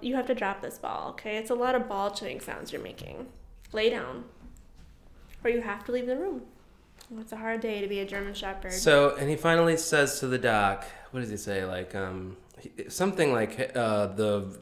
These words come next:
Speaker 2: transatlantic code sh-, says that you should be in the control room whenever there's a walk going on, blah, blah, blah. And,
Speaker 1: Yeah.
Speaker 2: and where were you? And the doc's like, "Okay, I'll do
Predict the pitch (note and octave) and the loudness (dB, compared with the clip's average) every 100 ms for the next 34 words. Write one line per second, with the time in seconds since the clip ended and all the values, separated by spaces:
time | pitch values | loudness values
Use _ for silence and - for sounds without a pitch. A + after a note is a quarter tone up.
0 | - _ _ - B2+ C3 B2+ A2+ A2 A#2 | -20 _ _ -2 4 6 6 2 2 4
1 | A#2+ A#2 A2 - B2+ A#2+ A#2+ G#2 - - | 6 4 0 2 6 8 8 2 0 -2
2 | - - - G#2 G2+ G2 G2+ F#2+ A2 - | -2 -2 0 2 2 4 2 4 2 0
3 | G2+ A2 G#2 - G2+ A2 A2 G#2 G2 G2 | 2 2 2 0 0 6 6 6 4 2
4 | G2+ G2 G2 F#2 F#2+ G2+ G2+ - G2 F#2+ | 2 2 2 2 4 4 4 2 0 0
5 | F#2 F#2+ F#2 F#2 F2 F2 F2 E2+ A#3+ G#3 | -2 -2 0 0 0 -2 -4 2 4 4
6 | G3 A#3+ - - - G2+ A3 G2+ G2+ G2+ | 2 -6 -14 -6 0 4 6 8 6 6
7 | G2+ G2+ G2+ G2+ - - - - G2+ G2+ | 4 4 2 0 -12 -20 -14 -6 -2 2
8 | G2+ - G2+ A2+ B2 F#2+ G2+ G2 G#2 | 0 0 -2 -2 -2 -2 -2 0 -2